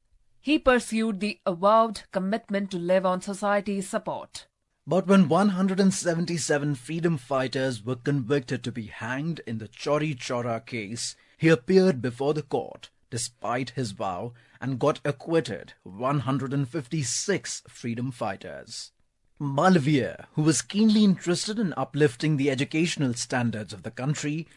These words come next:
Speaker 2: was the principal founder in nineteen hundred and sixteen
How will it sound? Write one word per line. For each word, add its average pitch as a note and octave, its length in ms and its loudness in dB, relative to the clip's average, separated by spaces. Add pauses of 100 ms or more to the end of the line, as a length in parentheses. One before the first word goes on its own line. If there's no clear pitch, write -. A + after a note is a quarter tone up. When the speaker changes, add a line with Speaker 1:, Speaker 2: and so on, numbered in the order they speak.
(140)
Speaker 2:
was D#3+ 140 4
the C3+ 100 2
principal G3 540 4
founder D3+ 580 4
in D#3 180 4
nineteen F3+ 460 4
hundred C#3+ 320 -2
and D3+ 120 2
sixteen A#2+ 600 -4